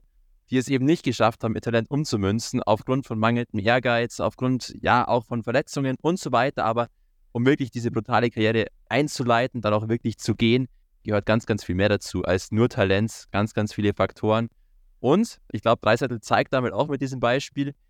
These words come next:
jeder kann was aus sich machen, wenn er es nur wirklich zu hundert Prozent will. Und das ist vielleicht der schönste Ansporn auch für alle jungen Podcaster hier, dass da einiges drin ist und der E V Füssen da natürlich das optimale Sprungbrett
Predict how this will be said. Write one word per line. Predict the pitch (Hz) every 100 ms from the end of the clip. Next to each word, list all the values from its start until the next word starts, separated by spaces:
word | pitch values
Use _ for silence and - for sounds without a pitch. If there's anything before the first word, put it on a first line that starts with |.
| _ _ -
jeder | - 131 151
kann | - 120 120
was | 113
aus | - 113
sich | 107 104
machen, | 104 - 131
wenn | 113
er | 120
es | 117
nur | 110
wirklich | 120 143 98 90 -
zu | - 117
hundert | 127 131
Prozent | - - 104 95 110
will. | 117 139 131
Und | 98
das | 110
ist | 107
vielleicht | 104 101 104
der |
schönste | 98 117 127 85
Ansporn | 82 104 - 113 113
auch | - 104
für | -
alle | 92 92
jungen | 104 110 87 _ _ _ -
Podcaster | 98 - - 92 98 95
hier, | 95 107 117 _ _ _ _
dass | - 98
da | 92
einiges | 131 127 123
drin | 147 147
ist | 165 - -
und | 101 95 -
der | 95
E | 98
V | 95
Füssen | 127 143 - 113 -
da | 95
natürlich | 110 101 107 101
das | 95 -
optimale | 104 - 104 95
Sprungbrett | 98 - 135 180 151 - 95 -